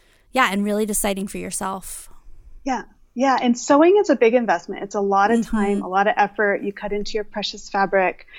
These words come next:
Speaker 2: And that's where drawing for me, even just a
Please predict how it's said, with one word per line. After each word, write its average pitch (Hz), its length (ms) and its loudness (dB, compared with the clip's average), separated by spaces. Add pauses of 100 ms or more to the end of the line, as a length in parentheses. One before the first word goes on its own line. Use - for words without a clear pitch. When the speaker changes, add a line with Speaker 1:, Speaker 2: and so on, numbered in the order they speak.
(260)
Speaker 2:
And 220 160 2
that's 254 240 2
where 277 140 4
drawing 208 680 -4 (180)
for 214 100 -6
me, 185 480 -2 (360)
even 254 200 4
just 226 200 2
a 214 120 -6